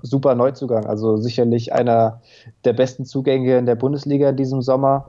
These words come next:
Äh, sehr wuchtig eingeschlagen, acht Tore erzielt,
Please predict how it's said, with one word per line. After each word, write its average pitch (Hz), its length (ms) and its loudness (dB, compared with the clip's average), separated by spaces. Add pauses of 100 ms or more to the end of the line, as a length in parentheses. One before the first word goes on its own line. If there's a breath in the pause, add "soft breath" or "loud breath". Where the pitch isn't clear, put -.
(720)
Äh, 120 240 2
sehr 127 500 2 (160)
wuchtig 139 440 -2
eingeschlagen, 135 720 0
acht - 200 -12
Tore 139 320 2
erzielt, 139 560 0